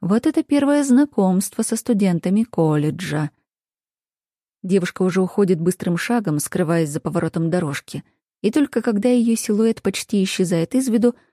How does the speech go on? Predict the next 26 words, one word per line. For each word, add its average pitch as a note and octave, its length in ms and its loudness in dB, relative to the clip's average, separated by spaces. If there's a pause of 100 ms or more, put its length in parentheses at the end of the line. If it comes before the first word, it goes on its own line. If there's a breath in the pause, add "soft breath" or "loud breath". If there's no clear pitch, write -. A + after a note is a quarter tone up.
(320 soft breath)
до G3 140 2
меня B3 240 6
доходит, B3 500 2
что - 240 -4
она G3 180 2
говорила G#3 480 2
это A#3+ 220 0
преподавательнице. A3 1200 -2 (1000)
Я A3+ 280 4
могла C4 420 6
бы F3+ 140 4
её F3+ 240 2
остановить, A#3+ 840 2
но A#3 440 0 (120)
не A3+ 320 -4
вижу F#3 280 0
смысла. D3 800 -2 (360)
На G3 180 4
эмоциях F#3+ 540 0
она F3+ 160 0
даже F3+ 220 0
не F#3 120 2
поняла, G3 400 0
кто - 240 -2
перед C#3 300 -6
ней. C#3 380 -4